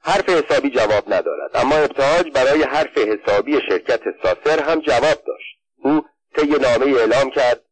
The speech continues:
"شرکت مهندسی مشاور ساسر می‌تواند هر روز از میان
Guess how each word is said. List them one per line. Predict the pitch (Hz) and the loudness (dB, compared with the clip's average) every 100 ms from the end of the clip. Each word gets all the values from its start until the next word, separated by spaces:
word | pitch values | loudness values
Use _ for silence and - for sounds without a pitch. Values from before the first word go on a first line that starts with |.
| _ _ _ _ _ | _ _ _ _ _
"شرکت | - 151 127 180 175 | -4 -4 -2 -2 0
مهندسی | 156 127 120 - | 0 0 -2 -4
مشاور | 151 143 113 113 113 139 - | -2 0 2 0 2 0 0
ساسر | - 143 139 | -2 0 -2
می‌تواند | 147 - 85 85 - - | -2 -2 -2 -2 -4 -6
هر | 123 123 | -2 0
روز | 135 170 110 | 2 0 0
از | 110 110 | -2 -2
میان | 117 139 135 | 0 0 0